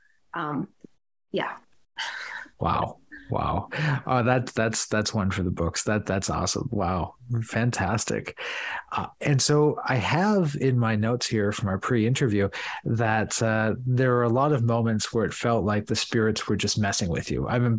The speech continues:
Speaker 2: I'm imagining this was one of those moments, right? Um, were there others?
Speaker 1: Um, yeah. So, um, I feel like I've had good experiences with the spirits and bad ones as well.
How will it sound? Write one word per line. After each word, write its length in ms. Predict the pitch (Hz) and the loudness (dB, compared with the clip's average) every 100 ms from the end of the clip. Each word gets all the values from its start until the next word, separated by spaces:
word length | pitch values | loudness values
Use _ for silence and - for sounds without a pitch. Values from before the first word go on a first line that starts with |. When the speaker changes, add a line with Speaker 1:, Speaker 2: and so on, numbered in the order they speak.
| 110 | 0
Speaker 2:
I'm 160 | 123 | 2
imagining 480 | 123 120 117 117 107 | 2 2 0 0 2
this 220 | 101 104 | 0 0
was 140 | 110 113 | 0 0
one 120 | 104 | 0
of 80 | 92 | 0
those 180 | 73 107 | -2 -2
moments, 420 | 82 76 87 - | -2 -2 -4 -2
right? 280 | 101 113 - - - - - - | -2 -2 -4 -12 -14 -10 -10 -4
Um, 320 | 107 101 - _ _ - | -2 -2 -4 _ _ -2
were 180 | 143 139 | 2 4
there 160 | 135 175 | 6 4
others? 400 | 202 - - - _ _ _ _ _ _ - - - | 2 0 -4 -10 _ _ _ _ _ _ -20 -20 -8
Speaker 1:
Um, 460 | 247 269 262 254 - - - | -2 0 2 0 -2 -12 -4
yeah. 520 | 214 349 370 240 185 | -2 0 0 -2 -2
So, 920 | - - - 240 233 233 233 226 - - - - | -2 -4 -4 -4 -2 -2 -2 -4 -6 -14 -12 -6
um, 500 | 226 220 214 208 - - | -4 0 0 -2 -6 -8
I 100 | 220 | -6
feel 140 | 220 330 | -2 -2
like 120 | 330 | -2
I've 120 | 254 | -4
had 380 | 220 226 214 - | -4 -4 -4 -4
good 200 | 233 233 | -2 -2
experiences 1080 | 240 - - 214 220 214 214 - 196 196 - | -2 -4 -2 -2 0 0 -2 -4 -4 -6 -6
with 160 | 185 | -8
the 120 | 196 | -6
spirits 640 | 190 - 185 180 180 170 - | -6 -6 -6 -4 -6 -8 -6
and 420 | 175 175 170 165 - - | -6 -4 -4 -6 -14 -6
bad 360 | 165 165 165 170 | -4 -4 -6 -6
ones 320 | 165 165 170 | -4 -4 -4
as 220 | 165 - | -6 -6
well. 360 | 156 139 156 | -6 -6 -8